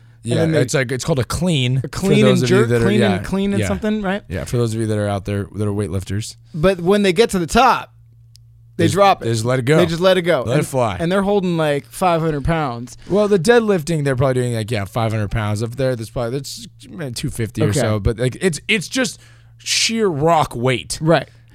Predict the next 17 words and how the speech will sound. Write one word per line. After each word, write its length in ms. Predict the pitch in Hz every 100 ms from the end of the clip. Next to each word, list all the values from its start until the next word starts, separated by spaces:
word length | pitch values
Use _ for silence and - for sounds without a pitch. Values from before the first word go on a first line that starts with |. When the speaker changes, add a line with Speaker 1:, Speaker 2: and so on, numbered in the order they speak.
| 135
Speaker 2:
Dropping 680 | 131 143 165 170 170 190 160
on 120 | 147
the 100 | 131
ground, 400 | 120 131 143 147
and 100 | 135
it 120 | 131
rattles 580 | 127 131 143 135 127 113
the 160 | 123 113
entire 420 | 107 127 117 104
premises. 440 | - 101 90 -
Speaker 1:
So 160 | 226 214
on 240 | 202 196
normal 320 | 196 233 269 220
circumstances, 1200 | 180 156 160 - 156 139 127 143 123 127 - -
when 220 | 165 165
they're 100 | 160
indoors 1120 | - 202 170 170 170 156 113 - 123 -